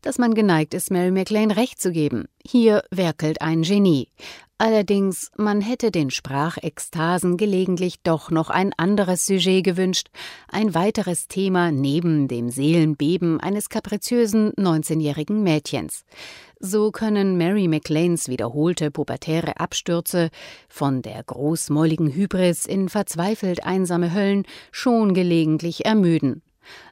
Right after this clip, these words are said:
Andererseits, die narzisstische Kultivierung ihres Gefühlslebens und Körpers lässt MacLane in egomanischen Zeiten von Instagram, Facebook und Co. auch wieder ziemlich heutig erscheinen.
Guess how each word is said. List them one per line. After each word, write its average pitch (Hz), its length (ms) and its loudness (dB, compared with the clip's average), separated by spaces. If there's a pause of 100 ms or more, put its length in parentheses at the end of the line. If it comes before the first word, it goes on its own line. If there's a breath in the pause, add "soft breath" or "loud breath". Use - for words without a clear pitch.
Andererseits, 160 800 0 (440 loud breath)
die 127 200 -4
narzisstische 147 760 -4
Kultivierung 190 720 2
ihres 185 300 0
Gefühlslebens 208 760 -2
und - 200 -4
Körpers 214 480 0 (320 loud breath)
lässt 214 400 -2
MacLane 190 600 0
in 131 140 -2
egomanischen 147 800 0
Zeiten 175 540 0
von 127 240 -4
Instagram, 165 580 0
Facebook 180 460 -2
und 196 160 -4
Co. 214 300 2 (300 loud breath)
auch - 220 0
wieder 180 380 2
ziemlich 196 480 0
heutig 220 400 2
erscheinen. 135 560 -2